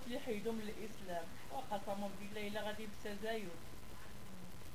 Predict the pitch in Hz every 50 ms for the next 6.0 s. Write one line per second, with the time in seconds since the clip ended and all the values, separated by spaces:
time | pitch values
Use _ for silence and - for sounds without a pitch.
0 | - - - - - - - - - - - - - - - - - - - -
1 | - - - - - - - - - - - - - - - - 196 196 196 190
2 | 190 190 190 196 196 196 190 196 196 190 202 202 196 202 196 208 214 208 202 -
3 | 208 202 202 196 202 208 202 196 196 190 180 190 190 214 208 208 214 202 233 208
4 | 208 202 - - 202 202 - - - 202 202 202 190 190 185 202 202 196 - -
5 | 202 196 185 196 196 196 185 175 175 190 202 214 214 220 220 220 220 220 226